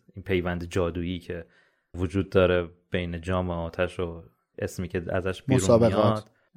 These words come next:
Speaker 1: آره. و این جایزه بزرگی که می‌دن مشخصه که تمام توانایی و مهارت‌های جادویی رو می‌خواد تست کنه به عالی ترین سطح ممکنش و
Speaker 2: بله.
Speaker 1: یه افتخار و ارزش بالایی به اون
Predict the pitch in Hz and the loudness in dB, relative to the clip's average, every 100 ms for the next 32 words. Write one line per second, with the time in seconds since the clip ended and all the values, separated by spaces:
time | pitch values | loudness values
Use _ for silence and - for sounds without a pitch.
0 | - 104 90 90 90 _ _ _ 95 76 | -12 -6 -4 -4 -6 _ _ _ 4 4
1 | 101 101 104 95 104 98 95 98 104 98 | -2 -4 -8 2 6 6 6 4 6 4
2 | 90 95 87 90 95 92 90 107 113 98 | 4 2 0 -6 -6 -4 -4 -4 -6 -6
3 | 104 - 110 - 110 110 - 104 101 107 | -6 -4 -6 -6 -10 -10 -2 -2 0 0
4 | 110 98 - 90 87 87 87 90 98 95 | -2 -2 0 0 -2 -6 -4 -2 -2 -4
5 | 87 90 87 85 92 95 92 92 90 87 | -4 -4 -4 -4 -6 -6 -4 -4 -4 -4
6 | 87 95 92 87 95 - - 110 110 - | -4 -4 -6 -8 -10 -10 -6 -4 -4 -8
7 | - 113 117 113 107 107 110 - 104 92 | -12 -10 -12 -10 -8 -6 -8 -2 0 0
8 | 92 - 95 95 92 110 117 120 104 90 | -2 -4 -2 -2 -4 -6 -6 -8 -10 -12
9 | - 113 110 101 - 92 85 87 _ _ | -10 -8 -8 -10 -10 -10 -10 -14 _ _
10 | - 120 107 98 98 - 92 - 98 98 | -6 -2 0 0 -4 -4 -2 4 6 6
11 | 98 92 87 _ _ _ _ - 107 90 | 4 0 -8 _ _ _ _ 0 2 2
12 | 87 90 - 92 92 87 90 90 82 82 | 0 -4 -2 2 4 6 4 0 -4 -10
13 | 80 | -12